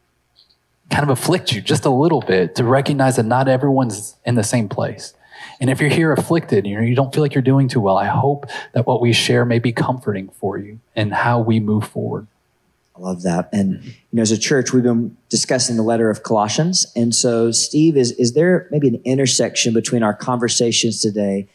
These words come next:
Speaker 2: and the letter of Colossians?
Speaker 1: Yeah, absolutely. I, I love our Refining Word series that we do every year. And, and this, uh, this time of Colossians has been really good. And so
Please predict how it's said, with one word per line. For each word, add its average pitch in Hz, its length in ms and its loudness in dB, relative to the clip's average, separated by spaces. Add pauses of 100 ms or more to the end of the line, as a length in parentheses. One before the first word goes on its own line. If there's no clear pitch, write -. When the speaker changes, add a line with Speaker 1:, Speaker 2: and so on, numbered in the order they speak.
(200)
Speaker 2:
and 110 120 0
the 110 40 -2
letter 107 200 2
of 90 100 -8
Colossians? - 640 -4 (100)
Speaker 1:
Yeah, 123 160 0
absolutely. 107 560 0
I, 104 120 2
I 113 180 0
love 127 360 2
our 120 160 2
Refining 110 680 -2
Word 104 360 2
series 101 420 0
that 95 140 0
we 98 100 0
do 101 200 2
every 95 260 2
year. 101 220 2
And, 95 100 -2
and 95 160 -4
this, 101 380 0
uh, 98 580 0
this 117 140 0
time 117 180 0
of 95 120 -4
Colossians 98 440 0
has 95 140 0
been 95 120 -6
really 98 240 2
good. 101 280 2
And 107 120 -4
so 101 240 0